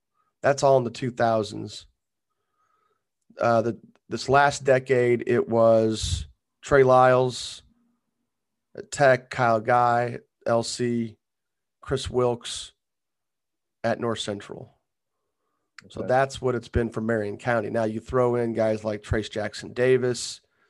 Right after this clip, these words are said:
Speaker 1: you throw in Gary Harris, Zach Irvin,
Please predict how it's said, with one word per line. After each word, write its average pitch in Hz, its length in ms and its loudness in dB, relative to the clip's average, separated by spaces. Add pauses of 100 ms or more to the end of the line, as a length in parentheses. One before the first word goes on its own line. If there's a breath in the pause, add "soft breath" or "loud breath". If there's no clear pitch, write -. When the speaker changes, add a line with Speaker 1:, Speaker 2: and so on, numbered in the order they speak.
(380)
Speaker 1:
you 127 140 -10
throw 113 400 -2
in 107 560 -6
Gary 110 280 -2
Harris, 123 560 -2 (180)
Zach 113 340 -2
Irvin, 123 520 -2